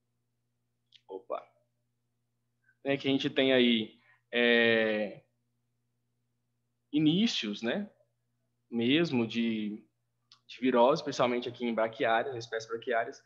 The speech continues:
e a evolução dessa virose. A gente pode observar que a evolução dela seria também um processo de secagem e morte dessa folha,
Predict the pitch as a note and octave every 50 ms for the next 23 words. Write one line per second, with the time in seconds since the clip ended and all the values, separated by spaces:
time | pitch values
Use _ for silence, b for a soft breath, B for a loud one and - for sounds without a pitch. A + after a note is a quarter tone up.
0 | b b b b b b C#3 C#3+ D#3 E3 E3 E3 F3 F3+ F3+ F3 - - E3+ D#3
1 | F#3+ G3 F3 - - D3+ C3 C#3 A#2+ G#2 F#2 - - - - - _ b b b
2 | b b D#3 D#3 D#3+ E3+ G3 G3 G3+ G3+ F#3 - E3+ D3+ C3+ A2+ C3 D3+ E3+ F3+
3 | D#3+ - - C#3+ D3 F#3 G3+ F#3+ G3+ F#3 E3+ D#3+ - - D3 C3+ A#2+ B2+ C#3+ D#3+
4 | D#3+ C#3+ - - F3 E3 D3 D#3 F#3+ G#3 G3 - - D3 B2+ A#2+ A2+ C3 D#3 F3+
5 | E3+ D3 D3 D3 D3+ D#3 D#3 D3+ - D#3+ D#3+ D#3 - D#3+ - - E3+ F#3+ G3+ -
6 | - _ _ _ _ _ _ _ - - - F3 E3+ F3 - D#3 C3+ C#3 D#3+ F#3+
7 | G3 D3+ D3+ D#3+ G3 G3 F3 D3 D3+ D#3+ F3+ G3 F3+ E3 - D#3+ C#3+ C#3+ C#3+ -
8 | C#3 B2+ - - - G#2 F#2+ F#2